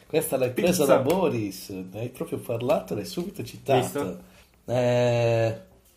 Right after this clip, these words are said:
Speaker 1: no, dai, fatevi fare una serie. Ascoltatore, impegnati, firma una petizione, fai qualcosa, crea.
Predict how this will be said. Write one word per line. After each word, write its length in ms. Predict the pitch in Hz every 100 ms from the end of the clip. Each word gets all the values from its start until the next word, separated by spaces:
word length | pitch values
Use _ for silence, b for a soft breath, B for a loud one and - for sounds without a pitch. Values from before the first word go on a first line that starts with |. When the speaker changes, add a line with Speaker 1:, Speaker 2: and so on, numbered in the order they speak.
| _
Speaker 1:
no, 160 | 90 92
dai, 180 | 90 90
fatevi 260 | - 117
fare 160 | - 90
una 100 | 85
serie. 320 | - 85 - - - - _
Ascoltatore, 880 | - 117 156 - 120 104 92 90 87 -
impegnati, 720 | 117 123 95 90 92 95 92 -
firma 420 | - 147 175 147
una 160 | 120 110
petizione, 760 | 117 113 107 - 104 123 87
fai 200 | - 120
qualcosa, 720 | 113 107 - 107 87 87 85 -
crea. 500 | 107 113 87 85